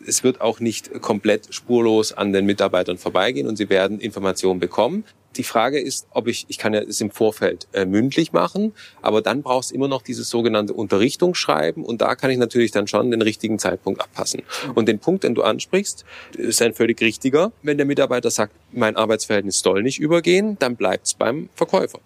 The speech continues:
Und wenn der dann keine Praxis mehr hat, dann muss er sich überlegen, was er mit dem Mitarbeiter macht und was bleibt da noch? Die Kündigung.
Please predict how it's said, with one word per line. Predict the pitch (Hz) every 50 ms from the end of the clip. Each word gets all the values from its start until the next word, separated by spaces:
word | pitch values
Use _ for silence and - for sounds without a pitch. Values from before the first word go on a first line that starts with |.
| _
Und | - 123 113 101
wenn | 110 107 104
der | 107 107
dann | 101 104 98
keine | 92 - 92 87 87
Praxis | - 92 90 - - 95 - -
mehr | 90 92 90
hat, | - - - - - _ _
dann | 104 95 95 107 117 - -
muss | 123 123 123 120
er | 127 113
sich | 113 113 110
überlegen, | 104 101 101 98 98 104 117 147 170 175 - - -
was | 120 113 110 104 -
er | 113
mit | 104 101 101
dem | - 104
Mitarbeiter | 101 101 - 104 98 95 90 87 85
macht | 90 92 123 190 - - _ - - _
und | 120 113
was | 107 101 -
bleibt | - - 185 185 95 - - 135
da | 127
noch? | 135 143 160 - -
Die | - 170
Kündigung. | - - 107 101 95 - - - - -